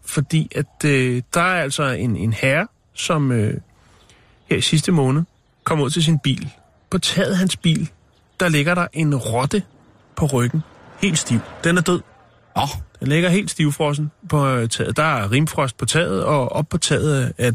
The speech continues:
Speaker 1: der ligger der så en frossen rotte på ryggen. Det har han ikke set før. Og, øh, det er jo sådan, som når man, når man, mange vælger jo, når de oplever noget usædvanligt, at, øh,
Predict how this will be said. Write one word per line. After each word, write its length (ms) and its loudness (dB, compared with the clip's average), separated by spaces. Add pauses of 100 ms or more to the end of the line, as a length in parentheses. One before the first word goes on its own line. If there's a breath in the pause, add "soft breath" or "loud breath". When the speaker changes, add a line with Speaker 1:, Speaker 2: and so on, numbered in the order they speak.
(140)
Speaker 1:
der 80 4
ligger 240 2
der 60 0
så 220 0 (320)
en 240 0
frossen 360 0
rotte 420 0
på 80 0
ryggen. 320 -2 (1000 loud breath)
Det 120 4
har 60 4
han 100 2
ikke 140 -2
set 200 -2
før. 300 -6 (1080)
Og, 360 2
øh, 240 2 (120)
det 120 2
er 40 2
jo 80 2
sådan, 180 0
som 180 0
når 280 2
man, 460 0 (640)
når 100 2
man, 320 0 (560)
mange 540 0
vælger 380 2
jo, 80 2
når 140 0
de 180 -4
oplever 380 -2
noget 180 2
usædvanligt, 560 0
at, 240 -2
øh, 120 0